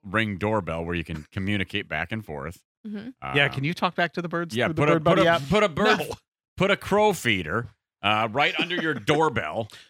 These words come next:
Speaker 4: First of all, this isn't on me to recreate.
Speaker 1: It
Speaker 3: Yes,
Speaker 1: is.
Speaker 3: it
Speaker 1: It
Speaker 3: is.
Speaker 1: is. You're the only
Speaker 4: That's
Speaker 1: one who believes it.
Speaker 4: No,
Speaker 3: Look,
Speaker 4: I'm
Speaker 3: you're,
Speaker 4: not saying
Speaker 3: in
Speaker 4: I
Speaker 3: this
Speaker 4: believe
Speaker 3: case,
Speaker 4: it. I'm saying I just
Speaker 3: no,
Speaker 4: really, really
Speaker 3: you're
Speaker 4: want
Speaker 3: the
Speaker 4: to believe
Speaker 3: flat
Speaker 4: it.
Speaker 3: earther. Prove
Speaker 1: Yeah,
Speaker 3: to us
Speaker 1: exactly. You gotta
Speaker 3: that the <laughs> earth is flat.
Speaker 4: No, 'cause whenever flat earthers do science experiments, it proves the earth is round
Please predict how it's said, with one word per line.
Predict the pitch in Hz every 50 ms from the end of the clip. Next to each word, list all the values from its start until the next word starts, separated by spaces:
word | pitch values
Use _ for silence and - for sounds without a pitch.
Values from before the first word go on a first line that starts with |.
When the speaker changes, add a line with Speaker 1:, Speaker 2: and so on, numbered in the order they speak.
| _ _ -
Speaker 4:
First | 175 160 - -
of | 131
all, | 104 92
this | - 160 156 -
isn't | 202 180 165 196 180
on | 160 147 139 123 127 135
me | 143 151 151 135 120
to | - - 120
recreate. | 101 107 110 104 - - 110 98 92 127 131 131
Speaker 1:
It |
Speaker 3:
Yes, | 190 226 226 - - -
Speaker 1:
is. | 175
Speaker 3:
it | 196
Speaker 1:
It | 226 - 175
Speaker 3:
is. | 208 208 160
Speaker 1:
is. | 117 160
You're | 180 175
the | 165 180
only | 185 175 185
Speaker 4:
That's | 190 185
Speaker 1:
one | 190 185
who | 185 175
believes | 139 165 175 185 214 233 208 143 101
it. | 92 73 - -
Speaker 4:
No, | 120 147 143 131 113 101 90
Speaker 3:
Look, | 90 - -
Speaker 4:
I'm | 123 147 170
Speaker 3:
you're, | 202 220
Speaker 4:
not | 196 180 160 -
saying | - 165 160 160
Speaker 3:
in | -
Speaker 4:
I | -
Speaker 3:
this | 240 220 -
Speaker 4:
believe | - 202 180 170 151
Speaker 3:
case, | 143
Speaker 4:
it. | 131
I'm | 131 131
saying | - - - 165 170 151 135
I | 139
just | 135 143 - 107
Speaker 3:
no, | 117
Speaker 4:
really, | 147 196 190 143 135 131
really | 113 139 143 131 131 131
Speaker 3:
you're | 156 180 190
Speaker 4:
want | 208 202 185
Speaker 3:
the | 202
Speaker 4:
to | 185
believe | 123 120 123 127
Speaker 3:
flat | 170 175 170 170
Speaker 4:
it. | 175
Speaker 3:
earther. | 202 202 170 - 170 113 95 _ -
Prove | - - 170 170
Speaker 1:
Yeah, | 190 175 160 151
Speaker 3:
to | 214 185 165 151
us | 143 131 135
Speaker 1:
exactly. | 110 117 123 123 120 - - 71 65 65 67
You | 69 82 82 82
gotta | 90 90 87 82
Speaker 3:
that | 156 151 - -
the | 156 147 131
<laughs> | - - -
earth | 190 - - -
is | 160 - - -
flat. | - - 185 190 156 110 98
Speaker 4:
No, | 120 104 95
'cause | - - 110 98
whenever | 107 113 117 113 107 113
flat | - - 123 113 107 107
earthers | 104 98 104 98 92 87 -
do | 92 101 98 95 95 87
science | - - 120 110 104 104 92 -
experiments, | 90 - - - 92 87 82 82 85 85 -
it | 95 85 -
proves | 107 107 98 90 87
the | 95 90
earth | 90 87 -
is | 90 82 85
round | 104 95 90 80 85 90